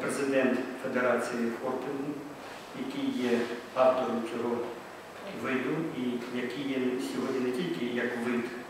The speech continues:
е, спорту, а як система військово-патріотичного виховання. І недаремно тут я не проговорився, саме військово-спортивної гри,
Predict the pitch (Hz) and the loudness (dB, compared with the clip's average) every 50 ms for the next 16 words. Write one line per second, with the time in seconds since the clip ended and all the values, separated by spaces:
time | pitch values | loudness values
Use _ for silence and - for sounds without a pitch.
0 | - - - - - - - - - - - - - - - - - - - - | -12 -14 -14 -14 -14 -14 -14 -14 -14 -14 -16 -16 -14 -14 -14 -14 -14 -14 -14 -12
1 | - - - 127 123 120 117 117 117 113 - - - - - - - - 123 120 | -12 -10 -6 -4 -2 0 2 2 2 2 0 -2 -6 -8 -10 -10 -6 -2 0 0
2 | 113 - - 120 117 113 113 - - - 123 123 120 117 117 - - - 123 135 | 2 2 0 -2 -4 -6 -6 -8 -6 -4 -2 0 0 -2 -2 -4 -6 -8 -4 -4
3 | 143 135 139 151 147 143 - 127 123 117 113 113 113 117 - - - - - - | -2 -2 -2 -2 -2 -2 0 0 2 4 6 6 6 4 2 -2 -6 -8 -8 -6
4 | 120 117 - - 127 - - 120 117 - - - - - - - - 120 117 113 | -6 -4 -4 -2 -2 -2 0 0 0 -2 -2 -4 -6 -6 -6 -4 -4 -2 -2 -2
5 | 113 - 117 - 135 143 147 151 143 135 151 - 127 117 120 120 117 123 123 123 | -2 -2 -2 0 0 2 2 2 2 2 0 0 0 0 0 0 2 2 2 4
6 | 143 143 139 127 123 123 123 120 - - 120 117 120 117 117 113 113 - 113 117 | 4 4 4 4 2 0 0 -4 -4 -4 -2 0 2 4 2 2 2 0 -4 -4
7 | 117 117 113 113 - 143 - - - 147 139 139 139 - - - - - - - | -4 -4 -4 -2 -2 -2 -4 -2 -2 -2 -2 -2 -4 -8 -8 -10 -12 -12 -8 -2
8 | - 131 123 120 120 117 117 - - 123 120 123 120 - - - 123 123 123 - | 0 2 4 4 4 2 2 0 -2 -2 -4 -4 -4 -4 -4 -2 0 0 0 0
9 | - 107 - - 123 117 113 113 113 113 120 139 | -2 -2 -4 -4 -2 0 2 2 2 2 2 0